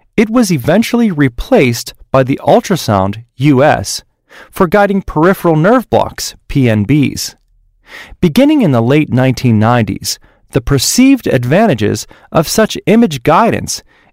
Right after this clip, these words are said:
including increased efficacy and safety, has earned ultrasound imaging the reputation as the absolute monitor for regional anesthesia. Are these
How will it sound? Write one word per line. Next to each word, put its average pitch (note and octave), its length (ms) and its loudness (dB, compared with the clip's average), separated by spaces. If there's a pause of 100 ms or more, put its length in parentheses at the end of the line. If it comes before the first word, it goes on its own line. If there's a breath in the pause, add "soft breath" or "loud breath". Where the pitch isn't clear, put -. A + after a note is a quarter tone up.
including A3+ 540 2
increased D3+ 600 0
efficacy B2+ 640 -2
and G#2+ 160 0
safety, G#2+ 580 -2 (420 soft breath)
has F3 260 0
earned G#3 260 2 (140)
ultrasound A3+ 640 2
imaging A#2 580 0 (260 soft breath)
the D3 120 0
reputation C#3 800 0
as A#2+ 160 0
the C3 240 -2
absolute G3 560 0
monitor C3 560 2
for B2+ 200 0
regional B2+ 520 0
anesthesia. A#2+ 800 0 (880 soft breath)
Are E3 160 2
these A3+ 360 0